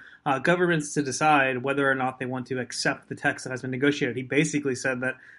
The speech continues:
everything that could be done through negotiations has been done. Um, he seems to be thinking that,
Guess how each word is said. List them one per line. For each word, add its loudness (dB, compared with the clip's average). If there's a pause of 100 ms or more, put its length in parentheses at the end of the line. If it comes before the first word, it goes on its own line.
(140)
everything 8
that 6
could 2
be 2
done 0
through 0
negotiations -2
has -8
been -4
done. 0 (320)
Um, 0
he 6
seems 4
to -2
be 8
thinking 2
that, 4